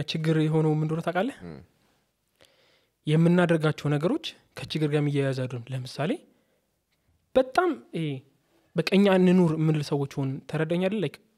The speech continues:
Speaker 1: እንለዋለን ከአሁን በኋላ for the next ሀምሳ ዓመት የቻይና ስም ይጠራል። <clears throat>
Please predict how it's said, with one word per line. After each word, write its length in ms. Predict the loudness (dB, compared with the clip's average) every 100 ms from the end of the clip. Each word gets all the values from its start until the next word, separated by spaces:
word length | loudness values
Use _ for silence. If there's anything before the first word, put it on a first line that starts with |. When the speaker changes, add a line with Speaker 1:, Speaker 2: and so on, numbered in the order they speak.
| -4
Speaker 1:
እንለዋለን 440 | 0 4 4 2 2
ከአሁን 160 | 2
በኋላ 160 | 2 2
for 160 | 2
the 140 | 2 2
next 240 | 0 -2
ሀምሳ 200 | -4 -2 -2
ዓመት 200 | -2 -2
የቻይና 280 | -2 -2 -2
ስም 180 | -2 -4
ይጠራል። 340 | -4 -8 -8 _ _ _ -10
<clears throat> 280 | -8 -8